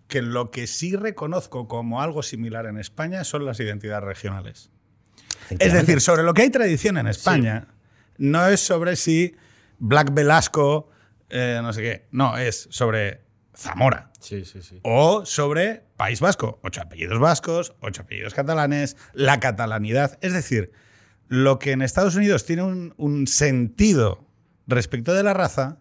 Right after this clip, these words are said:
Speaker 1: en España son las identidades regionales. Que,
Speaker 3: Está
Speaker 1: ojo, es un tema bastante delicado.
Speaker 3: El tamaño de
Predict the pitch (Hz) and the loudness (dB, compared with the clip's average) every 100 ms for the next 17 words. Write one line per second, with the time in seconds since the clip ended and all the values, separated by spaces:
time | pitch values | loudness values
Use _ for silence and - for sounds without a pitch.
0 | _ _ _ _ _ _ _ _ - 226 | _ _ _ _ _ _ _ _ 4 4
1 | 214 - - 196 147 156 190 - 160 180 | 4 0 -2 0 0 -2 -4 -2 0 0
2 | 175 - 131 123 104 113 127 147 147 120 | -2 -4 -4 -4 -6 -4 0 0 -2 -4
3 | - 117 135 120 107 - - _ _ 262 | -4 0 2 2 -2 -6 -20 _ _ 4
4 | 302 277 143 269 294 - 165 226 208 233 | 6 6 6 4 0 -2 -2 0 0 2
5 | 220 175 202 185 131 220 - 135 117 120 | 2 2 0 2 2 2 2 -2 -6 -4
6 | 127 151 151 147 139 120 | -4 -4 -2 -2 -2 -4